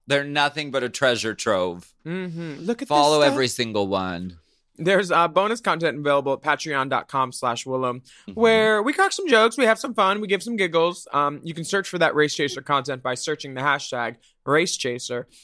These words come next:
Speaker 2: And we just posted part two of us getting up in the gigs while reacting to reviews of the podcast, which you left. Some of you listened.
Speaker 1: Mm-hmm.
Speaker 2: Um, and
Speaker 1: We
Speaker 2: it is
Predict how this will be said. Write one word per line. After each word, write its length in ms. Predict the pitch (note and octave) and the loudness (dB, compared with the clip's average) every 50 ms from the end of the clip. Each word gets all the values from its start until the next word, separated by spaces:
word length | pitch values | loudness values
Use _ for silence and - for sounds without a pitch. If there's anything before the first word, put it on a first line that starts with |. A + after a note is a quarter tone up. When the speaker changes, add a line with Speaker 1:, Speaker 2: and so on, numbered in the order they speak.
| - _ | -20 _
Speaker 2:
And 120 | - D3 E3 | -4 -2 -2
we 60 | E3 | -2
just 240 | D3 E3 E3+ - - | -2 -2 -4 -2 0
posted 320 | F#3 F3 - - D3+ - | 0 0 0 -4 -8 -2
part 220 | - E3+ C#3+ E3 - | -2 -2 -2 0 -4
two 260 | - F#3+ F3 F3 E3+ | -2 0 4 4 4
of 100 | D#3+ D3 | 4 4
us 200 | - C#3 D#3 - | 0 0 0 -2
getting 240 | - D#3 D#3 - D3 | -2 -2 -2 -2 -2
up 140 | C#3+ - - | -4 -6 -6
in 80 | D#3+ | -8
the 60 | G3+ A3 | -8 -8
gigs 640 | G3 G#3 A#3 A3+ G#3+ G#3+ G#3+ G#3+ A3 G#3 A#3 - - _ - _ _ | -4 -2 2 4 6 6 6 6 4 2 -2 -10 -14 _ -20 _ _
while 200 | - E3 E3 D#3 | 2 4 4 4
reacting 460 | D3+ D#3 D#3 D3+ D3+ D#3 - D#3+ E3 | 4 4 2 2 2 0 -2 -8 -12
to 120 | D3+ F#3 F3 | -8 -6 -2
reviews 680 | E3+ E3+ D#3+ D#3 G#3 B3+ D4+ C#4+ A#3 G3 F#3+ F#3+ F3 | -2 -2 -2 0 0 2 2 4 2 0 -2 -2 -2
of 180 | - D3 G3 F3+ | -2 -2 -2 -2
the 80 | F3+ D#3 | -4 -2
podcast, 580 | D#3+ D#3+ C#3 C#3 C3+ - C#3+ C3+ C#3 D3 - - | 2 2 2 2 0 0 0 0 0 -2 -4 -10
which 200 | C#3+ C#3 - G3+ | -10 -10 -8 -8
you 80 | A3 | -4
left. 240 | F#3+ D3 B2+ D3 - | -2 0 -2 -2 -4
Some 220 | - - C3 B2+ | -8 -10 -10 -10
of 100 | C3 C#3 | -10 -10
you 140 | D#3+ F#3+ A3+ | -10 -10 -6
listened. 500 | G3 E3+ E3 D#3+ - D#3+ D#3+ F3 F#3 - _ _ _ - - | -6 -6 -6 -6 -8 -10 -10 -12 -12 -16 _ _ _ -20 -14
Speaker 1:
Mm-hmm. 380 | - D#3 C3+ A2+ A2 G2 F2+ F#2 | -14 -12 -12 -10 -10 -8 -2 0
Speaker 2:
Um, 340 | D3 D3 C#3+ C#3 C#3 C#3+ - _ | 2 2 2 0 -2 -4 -10 _
and 200 | - C#3 C#3 D#3 | -6 -4 -2 -2
Speaker 1:
We 80 | F4+ D3+ | -2 -2
Speaker 2:
it 100 | D3+ C#3+ | -2 -4
is 180 | C3 - - | -6 -12 -14